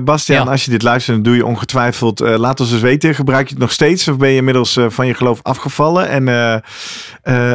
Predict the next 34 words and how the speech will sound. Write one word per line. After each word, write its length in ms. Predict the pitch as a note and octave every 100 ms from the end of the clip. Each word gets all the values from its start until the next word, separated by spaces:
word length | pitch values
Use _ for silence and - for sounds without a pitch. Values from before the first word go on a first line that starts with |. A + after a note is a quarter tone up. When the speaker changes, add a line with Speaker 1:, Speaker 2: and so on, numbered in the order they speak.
| -
Speaker 1:
laatste 480 | B2 D3+ F#3 G#3 C#3
vraag. 320 | A#2+ G2 D3+
We 80 | D3
hebben 160 | D3 D3
natuurlijk 140 | D3
aan 140 | C#3+
het 80 | C3+
begin 100 | D#3+
van 80 | C#3+
dit 140 | C#3+ -
seizoen 300 | C3 C#3+ B2
de 140 | G#2
doping 420 | G#2 E3+ C#3 A2+
specials 440 | - A#2 - G#2 -
gehad. 360 | E2+ - - _ _ _ _
Bicarbonaat, 580 | C3+ G#3 D#3+ G#2+ A2 F3
wordt 160 | F#3+ F#3+
erop 140 | F#3+
getest? 500 | G3 - A#3+ - -
Staat 340 | - - G#3
het 80 | G3
op 60 | D#3+
Speaker 2:
Nee. 80 | G3
Speaker 1:
de 40 | G#3+
lijst? 420 | G3 - - -
Speaker 2:
Nee, 280 | F#3 C#3 G#2+
dat 260 | A#2+ A#2 A2+
ma-, 200 | C#3 D#3
het 160 | B2
lichaam 380 | B2+ D3 D3+ C3+
maakt 220 | C3+ C3 -
het 140 | A#2+
ook 100 | A#2+
zelf. 540 | - D#3 D3+ D3 -